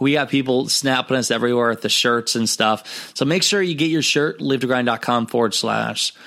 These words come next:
shop. I didn't plan on promoting that, but it came to my mind. But, uh, yeah, definitely Clayton Mooney. We will be sponsoring you. Check out his show, um, Poker Pro to Startup Junkie. It was, like, one of our first shows that we did for this a couple years ago.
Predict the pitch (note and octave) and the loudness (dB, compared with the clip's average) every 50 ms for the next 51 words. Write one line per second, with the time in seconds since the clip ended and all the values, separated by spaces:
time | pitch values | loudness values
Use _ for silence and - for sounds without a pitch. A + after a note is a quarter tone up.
0 | - - - - - - - B2+ A#2 B2+ C3 - - - - - - _ - - | -20 -16 -6 -2 0 4 4 6 4 4 2 0 -8 -18 -20 -20 -20 _ -8 -4
1 | G#2+ G#2 G2+ - - A2 A2 G#2+ G#2+ G#2 G2+ - - A2 A2+ A2+ A2+ A2+ A#2 B2 | -4 -4 -4 0 2 2 4 4 2 0 -2 -2 0 2 4 4 4 4 4 4
2 | B2+ C3 - - G2 G2 G2 - - - - - - - - - - A#2 A2+ A2 | 2 2 0 -4 -6 -6 -6 -10 -14 -18 -18 -18 -18 -20 -10 -4 -2 0 2 2
3 | G2+ G2+ G2+ G2+ G#2 A2 A#2 A#2 A#2 A2+ - - - - - - - - C3+ C3 | 2 2 2 2 2 2 2 2 0 -2 -6 -12 -14 -14 -14 -14 -4 0 2 2
4 | C#3 C#3 C3+ C3 D3+ F#3+ F#3+ D3 A2+ G#2+ A2 D3+ C#3+ - D3+ C#3 B2 A#2 - C3 | 4 4 2 2 2 2 0 0 -2 0 0 -2 0 2 0 0 0 0 0 -2
5 | C3 - C3 B2 B2 A#2+ A#2+ A#2 A2+ - - - - A#2+ A#2+ A#2+ A2+ A#2+ A#2 A2 | 0 0 2 2 2 2 2 0 -2 -6 -12 -6 -2 0 0 0 0 -2 -2 -2
6 | G#2+ G#2+ G#2+ G#2 - - G#2 F#2+ - - - - G#2 G2+ G2+ F#2+ - - G#2 G#2 | 0 0 0 -2 -2 -4 -4 -2 -2 -2 -2 -2 -4 -4 -2 -2 -2 -2 0 0
7 | G#2 G#2 G#2 A2 A#2 C3 C#3+ C#3 C#3 - - - - - - - - - E3+ D#3 | 0 0 0 2 2 2 2 0 -2 -6 -18 -18 -18 -18 -12 -4 -2 0 0 2
8 | - D3+ C3+ C3 A#2+ - - C3+ B2+ B2 A#2+ A2+ G#2+ G2+ - - A2+ G#2+ G#2 G#2 | 2 0 0 2 0 0 2 2 2 2 2 0 0 -2 -4 -4 -2 0 0 0
9 | - B2 A#2+ A#2 - A2+ - - B2 A#2 A2+ A2+ A2 A2 - - - A#2 A2 A2 | 2 0 0 0 0 -4 0 2 2 2 2 0 -2 -2 -4 -2 0 2 2 2
10 | G#2+ G2+ F#2+ - - A#2+ A2 G#2+ G2+ G#2 - A2 G#2+ A2 - - A2+ G#2+ G#2 - | 2 0 0 0 2 2 2 0 0 0 2 2 2 2 0 2 2 0 0 0
11 | - - - - - - - C#3 B2+ A#2+ B2 G#2+ A#2 G#2+ G2 A2 A2 A2+ G#2+ A2 | -6 -14 -16 -16 -12 -4 0 2 4 4 4 4 2 2 4 2 2 2 4 2
12 | G#2 G2+ - - A2 G#2 - - - A2+ G#2+ G2+ G#2+ G#2 G#2 G2+ G#2 A2 G#2 - | 0 0 2 0 0 2 2 2 2 2 2 2 0 -2 -2 0 0 0 -2 0
13 | - A2 G#2 G2+ G2+ G2+ - - - - - - - - - - - - - A2 | -2 -2 0 0 0 0 0 -2 -2 -4 -8 -20 -20 -18 -18 -12 -8 -4 -2 0
14 | A2+ G#2+ G#2+ A2 A2+ A#2 A2+ A2 G#2+ G#2 G2 G2 G2 G#2 - | 0 2 4 4 4 4 2 2 2 0 0 0 -2 -4 -8